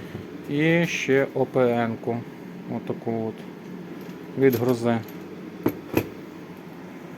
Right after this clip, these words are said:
От така от красота. Зараз паралельно кухня працює.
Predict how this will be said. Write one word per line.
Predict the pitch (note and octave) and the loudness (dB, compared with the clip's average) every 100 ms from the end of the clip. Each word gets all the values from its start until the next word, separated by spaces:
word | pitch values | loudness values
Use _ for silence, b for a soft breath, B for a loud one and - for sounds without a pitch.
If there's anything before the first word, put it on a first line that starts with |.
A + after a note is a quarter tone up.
| - - - - - - - D#3+ | -14 -14 -14 -14 -12 -12 -10 -8
От | - | -6
така | C3 C3+ | -2 2
от | C3+ B2+ - | 4 2 -4
красота. | A#2+ - - A#2+ A2+ G#2+ - - - - - - - - - - - - - - - - - - - - - - - - - - - - - - - - - - - - - - - - - - - - - - | -6 -8 -6 -2 -2 -4 -12 -14 -12 -12 -12 -12 -12 -12 -12 -14 -14 -14 -14 -12 -12 -12 -12 -14 -14 -14 -14 -14 -14 -14 -12 -12 -12 -12 -12 -12 -12 -12 -12 -12 -12 -12 -12 -12 -12 -12 -12 -12 -12 -12 -12 -6
Зараз | - C3+ B2 - | 2 4 4 4
паралельно | B2 B2 B2 A#2 A2+ - | 4 6 4 2 -2 4
кухня | F#3 - D#3+ - | 4 4 -4 -2
працює. | D3+ - - D3+ D3 C3+ | -4 -4 0 4 6 6